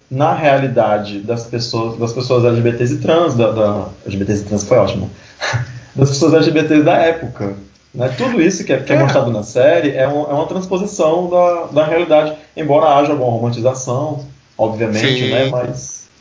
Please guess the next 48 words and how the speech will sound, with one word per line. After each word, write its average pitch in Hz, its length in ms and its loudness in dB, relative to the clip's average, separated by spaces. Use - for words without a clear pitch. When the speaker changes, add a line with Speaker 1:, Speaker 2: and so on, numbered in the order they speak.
Speaker 1:
mas 104 440 0
Speaker 2:
Então, 156 340 0
é 139 80 2
uma 170 140 0
coisa 170 260 0
que 175 420 -2
o 139 80 -16
Drigo, 180 460 -2
ele, 196 160 2
eu 160 160 2
sei 160 160 -4
que 160 80 -6
ele 147 80 -2
é 143 40 0
mais 139 220 -2
novo 131 240 -8
que 131 140 -10
eu, 156 280 -2
não 120 260 0
muito. 123 720 -12
Eu 143 120 0
não, 165 140 0
eu 143 200 0
não 160 80 -4
sei 170 140 -2
qual 147 160 0
é - 20 2
exatamente 131 380 -4
a 127 40 -10
sua 135 180 -10
Speaker 1:
Meses. 151 180 4
Speaker 2:
idade, 113 340 0
Gambit. 110 560 -10
Eu 131 120 -2
tenho 190 140 0
quarenta 214 300 0
e - 40 2
dois 185 240 -2
Speaker 1:
Trinta 127 140 4
e - 20 4
sete. - 200 -6
Speaker 2:
anos. - 140 -14
Então, 135 280 -4
eu 147 60 -8
tenho 135 160 -8
quarenta 165 340 -2
e 202 60 -2
dois. - 580 -12